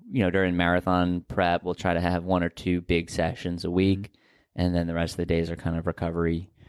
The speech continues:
Speaker 1: uh, recovery work or tune-up type stuff. Um, that seemed to work pretty well. You know, I can handle the long workouts pretty well,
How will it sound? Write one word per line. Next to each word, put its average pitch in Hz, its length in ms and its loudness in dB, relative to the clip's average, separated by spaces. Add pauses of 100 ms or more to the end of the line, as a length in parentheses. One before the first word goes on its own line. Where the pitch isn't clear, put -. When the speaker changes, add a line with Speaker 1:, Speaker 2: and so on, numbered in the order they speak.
(320)
Speaker 1:
uh, 87 460 -4
recovery 87 420 -4
work 85 360 2
or 82 60 -2
tune-up 87 520 0
type - 220 -4
stuff. - 460 -2 (340)
Um, 82 340 -4
that 135 180 0
seemed 110 220 -2
to 92 80 4
work 90 240 0
pretty 90 260 0
well. 85 380 2
You 87 100 0
know, 87 120 2
I 95 80 4
can 143 140 -4
handle 90 460 0
the 87 300 2
long 87 520 -2 (460)
workouts 98 640 -2
pretty 127 180 0
well, 135 420 -2